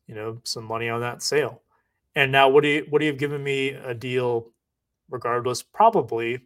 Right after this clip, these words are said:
I would imagine, just based on the tone of the conversation.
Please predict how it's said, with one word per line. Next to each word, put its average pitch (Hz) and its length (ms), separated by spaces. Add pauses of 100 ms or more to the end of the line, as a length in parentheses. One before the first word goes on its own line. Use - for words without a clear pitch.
(140)
I 131 140
would 127 140
imagine, 131 560 (200)
just - 240
based 123 300
on 120 100
the 107 100
tone 123 260
of 120 60
the 117 60
conversation. 117 800